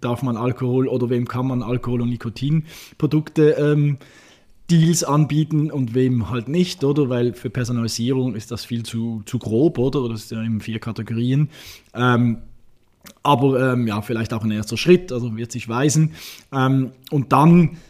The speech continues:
wenn man registriert ist, oder, dann gibt's zum einen einen Willkommensdeal, den man bekommt, also so quasi gerade ein Initialangebot, um schon grad was zu haben. Und dann gibt's, wie vorher gesagt, oder tägliche Deals.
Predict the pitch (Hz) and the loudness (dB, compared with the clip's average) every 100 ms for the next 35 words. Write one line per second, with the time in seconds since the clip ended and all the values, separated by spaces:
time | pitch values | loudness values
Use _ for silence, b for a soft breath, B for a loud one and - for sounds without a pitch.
0 | B 131 135 131 107 107 185 208 190 190 | B 0 2 2 0 0 6 6 6 2
1 | - 139 131 117 123 - - - _ _ | 0 -2 -2 -4 -6 -8 -16 -18 _ _
2 | - 135 135 131 113 107 220 277 - 226 | -4 0 2 2 0 2 2 2 2 4
3 | 240 226 196 190 185 175 - 175 185 165 | 4 4 2 2 2 0 2 4 4 0
4 | 117 123 - 135 123 131 123 117 113 123 | -4 -6 -4 -4 -4 -4 -6 -4 -4 -4
5 | 120 - 160 190 185 175 170 170 143 120 | -8 -4 0 2 4 2 2 0 0 -4
6 | 123 117 120 120 110 - 107 135 190 226 | -4 -6 -8 -8 -10 -8 -4 0 4 4
7 | 226 B B B 120 - 127 135 135 123 | 4 B B B -4 0 0 2 0 -2
8 | - - - 110 113 110 107 101 131 143 | -6 -10 -12 -10 -4 -2 -2 -2 -2 -2
9 | - 120 113 113 110 113 113 165 180 202 | -2 -4 -4 -6 -6 -6 -6 -2 2 4
10 | 190 | 2